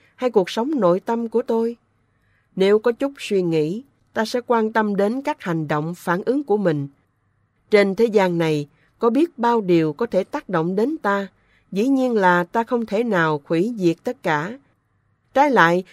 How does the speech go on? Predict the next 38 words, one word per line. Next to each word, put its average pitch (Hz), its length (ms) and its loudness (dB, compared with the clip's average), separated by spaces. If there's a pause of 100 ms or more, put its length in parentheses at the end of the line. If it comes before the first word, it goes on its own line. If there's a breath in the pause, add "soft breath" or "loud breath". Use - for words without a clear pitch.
(100)
nếu 254 240 4
chú 285 240 -2
tâm 240 180 -2
vào 175 200 2
những 196 280 0
gì 165 220 2
xảy 202 220 -2
ra 202 260 -2
ở 196 200 -4
nội 175 320 2
tâm 214 220 -2
mình, 156 220 0 (460 soft breath)
thì 170 200 2
ta 208 260 0
có 277 140 -2
nhiều 180 280 2
cơ 214 260 -2
hội 170 500 0
để 175 380 0
thành 156 240 -4
công 180 260 0
hơn. 175 300 -2 (1700)
Khi 202 200 6
xung 226 320 -4
đột, 165 240 2 (200)
ghét 269 300 -2
bỏ, 170 360 0 (140)
sân 233 400 -2
giận, 165 340 -2 (120)
ghen 226 280 4
tương, 220 400 2 (320)
kiêu 247 200 -2
mạn, 165 460 -4 (160)
tham 220 220 -2
lam 208 300 -2 (200 soft breath)
hay 190 380 0
ái 262 300 -2
dục 170 200 0